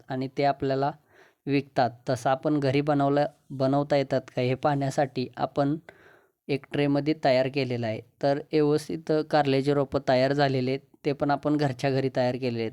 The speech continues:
तुम्ही बघू शकता या ठिकाणी आपण कारल्याचे बिया लावून झालेले आहेत.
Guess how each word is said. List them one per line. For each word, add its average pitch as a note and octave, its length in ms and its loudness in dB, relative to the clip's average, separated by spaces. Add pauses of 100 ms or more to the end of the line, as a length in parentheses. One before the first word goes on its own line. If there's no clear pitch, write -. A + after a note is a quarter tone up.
तुम्ही C3 160 -4
बघू C#3 200 -2
शकता C#3 360 -6
या C3 140 -2
ठिकाणी C3+ 360 -6
आपण C#3+ 220 -4 (460)
कारल्याचे C3 440 0
बिया C3+ 320 0 (260)
लावून C3+ 320 2
झालेले B2 400 -2
आहेत. G#2 100 -8